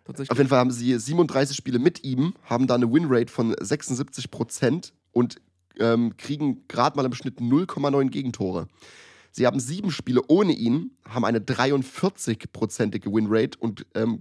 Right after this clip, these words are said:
Speaker 2: conceden eins Punkt sieben Tore im Schnitt.
Speaker 1: Mhm.
Speaker 2: Bevor wir zu, bevor wir über die rote Karte, äh, sprechen,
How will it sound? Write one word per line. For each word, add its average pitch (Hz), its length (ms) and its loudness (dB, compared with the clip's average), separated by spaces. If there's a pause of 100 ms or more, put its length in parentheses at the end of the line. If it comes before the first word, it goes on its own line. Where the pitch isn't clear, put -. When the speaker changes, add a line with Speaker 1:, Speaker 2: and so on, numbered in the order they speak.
Speaker 2:
conceden 123 520 -4 (100)
eins 131 380 -2 (260)
Punkt - 300 -8
sieben 110 440 -4
Tore 95 280 -6
im - 100 -10
Schnitt. - 300 -14 (380)
Speaker 1:
Mhm. 143 480 0 (680)
Speaker 2:
Bevor 139 240 2
wir 151 100 4
zu, 135 240 0
bevor 131 220 -4
wir 143 40 0
über 143 80 2
die 123 60 0
rote 123 240 2
Karte, 143 340 -2
äh, 120 180 0
sprechen, 117 380 -4